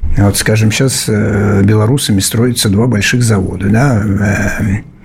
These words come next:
э, п-, один в Брянской области по производству дорожной техники, и один в Карелии по производству машин, которые используются для, вот, э,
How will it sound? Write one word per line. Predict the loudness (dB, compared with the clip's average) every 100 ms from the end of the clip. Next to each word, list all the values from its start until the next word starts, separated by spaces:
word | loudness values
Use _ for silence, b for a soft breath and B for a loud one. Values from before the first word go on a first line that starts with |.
| B B B -2
э, | 0
п-, | 0 0 0 0
один | 0 2 2 2
в | 2
Брянской | 0 0 0 0
области | 0 0 -2 -4
по | -2 0 2 0
производству | -2 -2 0 0 -2 -2
дорожной | 0 0 0 0
техники, | 0 -2 -2 -4 -6 B B B B B
и | 0
один | 2 2 2 2 2 -2 B
в | -6 -6 -4
Карелии | 0 2 2 2 0
по | -2 -2 -2
производству | -2 -2 0 0 0 0 0 0
машин, | 0 0 0 0
которые | -2 -2 0 0
используются | -2 0 0 2 0 0 -2
для, | 0 2 0 0 0
вот, | -2 -4 -4 -2
э, | 0 -2